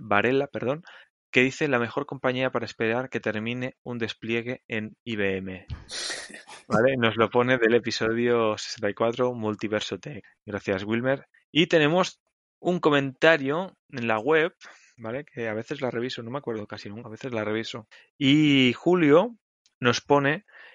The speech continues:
Speaker 1: "Saludos, me gusta mucho este podcast y disfruto del tono humorístico con lo que lo, con el que lo producen. Una nota. Me pasa siempre que al tratar de pro-, de reproducir el podcast a través de Google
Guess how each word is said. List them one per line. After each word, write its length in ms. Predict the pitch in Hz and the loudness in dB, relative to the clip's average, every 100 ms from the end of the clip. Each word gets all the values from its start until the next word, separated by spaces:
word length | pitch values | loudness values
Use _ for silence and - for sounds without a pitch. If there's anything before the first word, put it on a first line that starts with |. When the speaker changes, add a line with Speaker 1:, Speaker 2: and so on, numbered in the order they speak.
| _ - | _ -2
Speaker 1:
"Saludos, 560 | - 131 170 190 - | 4 4 4 0 -2
me 80 | 135 | -4
gusta 260 | 147 - 165 | -4 -4 -4
mucho 240 | 147 139 | -2 -2
este 200 | 123 110 | 0 0
podcast 440 | 127 - - 143 | -2 -2 -4 -4
y 60 | 131 | -2
disfruto 500 | 117 - 127 151 151 | -4 -4 -6 -4 -4
del 260 | 123 110 110 | 0 0 0
tono 220 | 127 127 | -2 -2
humorístico 600 | 113 107 117 - 131 139 | -2 -4 -4 -6 -6 -6
con 220 | - 110 | -4 -4
lo 100 | 104 | -4
que 140 | - 107 | -6 -8
lo, 120 | 107 _ _ | -8 _ _
con 360 | - 123 143 147 _ _ _ | -6 -4 -4 -8 _ _ _
el 200 | - 110 | 0 2
que 120 | - 110 | 4 2
lo 100 | 107 | 2
producen. 560 | 107 107 - 98 98 - - - - | 2 0 -2 -6 -8 -16 -20 -20 -6
Una 220 | 156 160 | 2 4
nota. 380 | 135 107 101 98 _ _ - - | 6 4 2 0 _ _ -20 -8
Me 160 | 123 120 | 2 4
pasa 240 | 156 - | 4 2
siempre 400 | 147 165 156 165 | -2 -2 0 0
que 180 | 147 131 | 4 6
al 200 | 117 113 | 6 4
tratar 320 | 117 113 139 | 2 2 2
de 100 | 143 | 0
pro-, 380 | 131 123 120 120 | -2 -2 0 0
de 280 | 127 123 135 | 0 2 4
reproducir 460 | 139 135 120 117 110 | 2 0 -2 0 0
el 80 | |
podcast 380 | - 127 - 101 | -2 -6 -8 -8
a 40 | 110 | -4
través 300 | 110 123 - | -2 0 0
de 120 | 117 | 0
Google 360 | 139 143 120 | 4 4 2